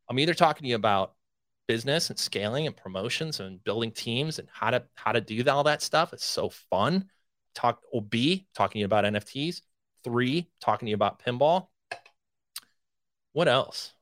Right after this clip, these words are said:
That's about, what else is there? What else is there? People,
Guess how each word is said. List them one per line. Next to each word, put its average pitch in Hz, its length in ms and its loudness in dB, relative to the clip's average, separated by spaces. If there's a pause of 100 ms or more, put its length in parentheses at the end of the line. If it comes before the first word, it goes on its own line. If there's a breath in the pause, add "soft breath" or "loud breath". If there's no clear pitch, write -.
(120)
That's - 80 -10
about, 233 280 -2
what 233 120 4
else 254 180 2
is 269 120 -4
there? - 180 -4 (800)
What 208 100 0
else 180 260 0
is 190 160 0
there? - 180 -6 (360)
People, 175 480 2